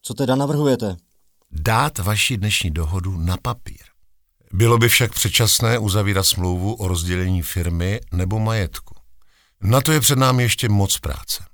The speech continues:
Speaker 2: Začal bych dokumentem, který by mezi sebou měli mít sepsaný všichni, kdo vlastní společnou firmu, a to bez rozdílu výše podílů.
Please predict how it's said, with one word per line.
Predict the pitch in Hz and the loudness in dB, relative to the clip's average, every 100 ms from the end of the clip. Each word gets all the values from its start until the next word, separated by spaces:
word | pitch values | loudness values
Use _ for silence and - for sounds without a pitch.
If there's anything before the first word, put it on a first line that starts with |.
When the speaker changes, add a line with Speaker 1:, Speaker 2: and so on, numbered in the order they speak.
| - _ _ _ - | -20 _ _ _ -4
Speaker 2:
Začal | 90 127 170 165 | 0 2 4 4
bych | 160 | 2
dokumentem, | 135 135 135 131 123 131 123 139 151 - - - - _ - | 2 2 2 2 2 2 2 0 -2 -8 -20 -20 -20 _ -10
který | - 120 131 | -2 0 2
by | 127 | 2
mezi | 113 117 123 | 4 4 2
sebou | - 117 120 | 2 2 2
měli | 113 113 113 | 2 2 2
mít | 107 | 0
sepsaný | - - - 104 87 | 0 -2 -2 0 0
všichni, | - - 80 - 85 78 87 - - | -2 -4 -6 -6 -6 -6 -8 -12 -10
kdo | 92 110 | -2 0
vlastní | 107 110 107 | 2 0 2
společnou | - - 87 87 - 85 | 0 0 -2 0 -2 -4
firmu, | 78 - 80 78 87 - | -4 -6 -6 -6 -8 -10
a | |
to | - 98 | -6 -4
bez | 73 98 90 | -2 0 0
rozdílu | 107 101 101 110 107 101 | 0 -2 -2 -2 -2 -4
výše | 80 90 - 107 | -4 -4 -2 -4
podílů. | - 101 82 73 71 62 | -6 -6 -4 -4 -4 -6